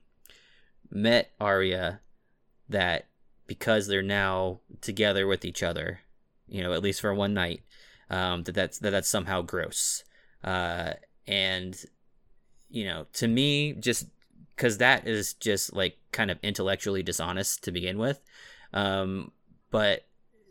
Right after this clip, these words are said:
just taking that, kind of using the logic that's kind of reinforcing that, that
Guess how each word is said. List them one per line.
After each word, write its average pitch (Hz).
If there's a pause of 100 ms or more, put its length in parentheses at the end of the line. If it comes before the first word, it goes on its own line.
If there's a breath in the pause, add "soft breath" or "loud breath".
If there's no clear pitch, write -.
just -
taking 143
that, 110 (760)
kind 117
of 101
using 110
the 95
logic 92
that's -
kind 95
of 87
reinforcing 98
that, 87
that -